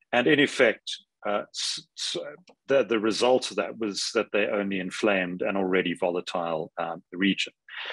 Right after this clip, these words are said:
Coupled with that, you have the discovery in two thousand and nine of, of rubies in the area and, and vast mineral wealth that came from it, one of the biggest ruby deposits in Africa,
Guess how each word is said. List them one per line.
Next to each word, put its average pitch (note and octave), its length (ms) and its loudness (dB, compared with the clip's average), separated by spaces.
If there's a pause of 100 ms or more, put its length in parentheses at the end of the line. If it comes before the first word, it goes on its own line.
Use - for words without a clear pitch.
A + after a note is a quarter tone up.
(380)
Coupled F3 380 4
with D3 300 4
that, A2 320 0
you A#2 140 0
have A2 440 2
the G#2 240 -2
discovery G#2+ 640 2
in G2 100 -6
two G#2 200 -4
thousand G2 480 -2
and F2+ 140 -6
nine A2+ 440 2
of, F2 160 -6 (200)
of F2+ 100 -4 (100)
rubies A#2 480 4
in G#2+ 80 -4
the A#2 80 -2
area A2 440 4
and, F#2+ 80 -10 (160)
and F2 120 -12 (100)
vast G2 300 2
mineral G2+ 280 2
wealth F#2+ 360 2
that - 180 -8
came G2 200 -2
from G#2+ 160 0
it, - 80 -4
one G2 100 2
of F#2+ 60 0
the F2+ 120 -6
biggest G#2 300 2
ruby F#2+ 220 0
deposits F2+ 500 -6
in F#2 100 -10
Africa, G#2 480 0